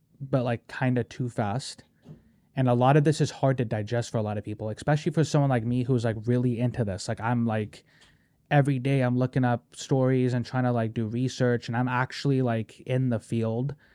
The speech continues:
Not as much as other people, and I'm probably not as educated as other people, but a lot of this is g-, coming at you guys a, really fast, and especially for people who aren't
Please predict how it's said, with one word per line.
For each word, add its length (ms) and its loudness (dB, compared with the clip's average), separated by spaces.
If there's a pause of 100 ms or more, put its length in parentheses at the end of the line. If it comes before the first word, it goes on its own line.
(680)
Not 220 6
as 100 4
much 200 2
as 80 2
other 160 4
people, 420 0
and 100 2
I'm 160 -2
probably 400 -2
not 160 0
as 120 -4
educated 520 -4
as 280 0
other 160 0
people, 480 -6 (400)
but 100 4
a 60 4
lot 180 4
of 60 4
this 180 0
is 80 -6
g-, 140 -8
coming 420 -2
at 80 -4
you 140 -4
guys 200 0
a, 80 -2
really 520 -2
fast, 400 -6
and 80 -4
especially 400 -2
for 60 -8
people 280 -6
who 240 -6
aren't 500 -4